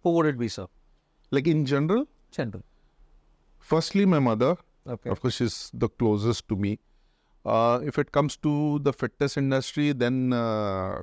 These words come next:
Speaker 2: Talwalkar sir. Um, he's one person who's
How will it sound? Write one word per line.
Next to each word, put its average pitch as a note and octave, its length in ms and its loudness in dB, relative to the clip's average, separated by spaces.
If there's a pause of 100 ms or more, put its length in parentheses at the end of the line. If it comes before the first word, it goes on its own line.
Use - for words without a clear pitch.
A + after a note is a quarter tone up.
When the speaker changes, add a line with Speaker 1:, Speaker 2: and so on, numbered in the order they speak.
(100)
Speaker 2:
Talwalkar A#2 360 0
sir. B2+ 240 -2 (720)
Um, G#2 640 0
he's A#2+ 220 0
one B2+ 560 2 (160)
person B2 340 0
who's B2 300 -2